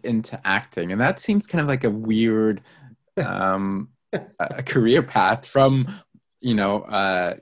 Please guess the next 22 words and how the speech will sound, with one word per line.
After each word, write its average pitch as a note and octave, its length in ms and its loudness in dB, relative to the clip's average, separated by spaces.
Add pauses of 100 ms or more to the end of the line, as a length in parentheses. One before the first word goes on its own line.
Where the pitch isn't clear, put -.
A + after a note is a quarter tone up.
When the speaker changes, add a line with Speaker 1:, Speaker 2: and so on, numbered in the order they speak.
Speaker 1:
you G#2+ 120 -8
know, F#2 120 -4
trained G#2+ 400 0
athlete, G2 640 0
someone G2 200 -6
who, F#2 260 -6
Speaker 2:
Yeah. F2+ 160 -6 (260)
Speaker 1:
you G2 80 -4
know, F#2 200 0
has F2+ 120 -10
gone F#2+ 240 0
to - 80 -8
the F#2+ 80 -6
pinnacle G#2+ 600 -2
of G2+ 420 -6
their, F#2+ 440 0 (580)
um, F#2 640 -2 (200)
you F#2 80 -8
know, F2+ 120 -10
of G2+ 260 -10
rowing. G#2 540 0 (800)
Uh, F#2 380 0